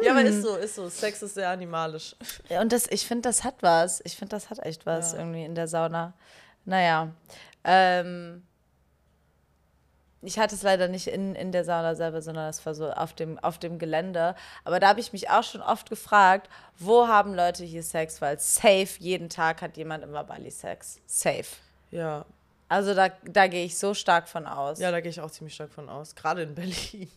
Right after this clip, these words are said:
Speaker 2: Ja, ist so. Aber wo? Wo? Da hat, und da hab ich mich auch schon mal gefragt, sollte man vielleicht so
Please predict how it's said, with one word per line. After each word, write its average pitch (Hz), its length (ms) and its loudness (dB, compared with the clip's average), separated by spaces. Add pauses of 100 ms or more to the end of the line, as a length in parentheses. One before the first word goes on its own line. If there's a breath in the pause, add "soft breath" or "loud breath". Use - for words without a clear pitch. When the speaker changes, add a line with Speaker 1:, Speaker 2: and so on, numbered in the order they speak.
(140)
Speaker 2:
Ja, 202 960 6 (160)
ist - 240 4
so. 185 160 4
Aber 190 360 4
wo? 254 680 8 (420 soft breath)
Wo? 466 760 12 (240 loud breath)
Da 233 100 6
hat, 269 240 2
und 220 100 -2
da 240 100 2
hab 269 100 -6
ich 262 120 -8
mich - 160 -10
auch - 60 -6
schon - 120 -10
mal 190 80 -4
gefragt, 175 360 -10
sollte 170 220 -4
man 185 140 -4
vielleicht 165 380 -4
so 147 300 -6